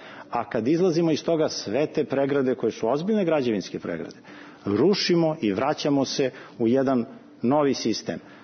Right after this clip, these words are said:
U drugom talasu bili smo primorani da i operacione sale kao prostore upotrebimo za lečenje covid pacijenata. Možete misliti kako to izgleda da posle toga očistite, operete jednu stalu, sterilišite vazduh u njoj i sve ostalo, sve to proverite i vratite u hirurgiju.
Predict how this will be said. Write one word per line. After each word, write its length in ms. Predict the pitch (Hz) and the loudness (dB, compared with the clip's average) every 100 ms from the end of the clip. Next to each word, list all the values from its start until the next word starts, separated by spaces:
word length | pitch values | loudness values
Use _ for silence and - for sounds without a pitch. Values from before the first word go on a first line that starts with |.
| - - - | -20 -20 -4
U 100 | 113 | 0
drugom 360 | 113 196 202 190 | 4 4 4 2
talasu 460 | 175 180 160 - | 2 2 2 0
bili 200 | 127 160 | 2 2
smo 160 | 156 214 | 2 0
primorani 480 | 151 165 170 160 147 | 0 2 2 4 4
da 80 | 139 | 4
i 100 | 147 | 4
operacione 600 | 156 165 151 - 143 123 | 2 0 -2 0 0 0
sale 440 | - 135 165 156 | 0 0 2 2
kao 220 | - 131 | 0 -2
prostore 520 | - 135 165 - 180 | 0 0 0 0 2
upotrebimo 720 | 156 127 151 151 190 160 151 127 | 2 2 0 0 2 2 2 2
za 120 | 131 | 2
lečenje 380 | 143 139 143 120 | 2 0 0 0
covid 220 | 139 135 - | 2 0 0
pacijenata. 500 | 117 131 120 - 98 | -2 0 0 0 0
Možete 280 | 143 - | -2 0
misliti 460 | 175 180 180 170 151 - - - | 0 0 0 0 0 -2 -12 -10
kako 320 | - 175 180 | -4 -2 0
to 140 | 156 151 | 2 2
izgleda 460 | 147 139 175 160 | 4 4 2 2
da 120 | 135 135 | 2 0
posle 300 | 165 - 143 | -2 -2 0
toga 260 | 170 151 | 2 2
očistite, 560 | 151 151 160 170 - 147 | 2 2 -2 -2 0 2
operete 480 | 151 170 160 156 147 | 2 2 2 2 2
jednu 220 | 156 143 | 2 0
stalu, 360 | - 151 165 | 0 2 2
sterilišite 800 | 135 - 135 143 165 - 147 135 | 0 0 2 4 4 2 0 2
vazduh 440 | 127 156 147 139 147 | 2 2 2 0 0
u 60 | |
njoj 240 | 143 165 147 - - | 2 2 2 -4 -6
i 80 | 131 | -4
sve 220 | - 156 | 0 2
ostalo, 420 | 160 151 - 160 127 | 2 2 0 0 2
sve 180 | 160 | 0
to 120 | 156 151 | -2 0
proverite 480 | 147 160 165 139 | 0 2 2 2
i 200 | 147 156 | 0 2
vratite 520 | 127 151 175 - 127 131 | 2 2 0 0 0 2
u 80 | |
hirurgiju. 560 | 113 - 107 92 82 82 | 2 2 2 2 -2 -6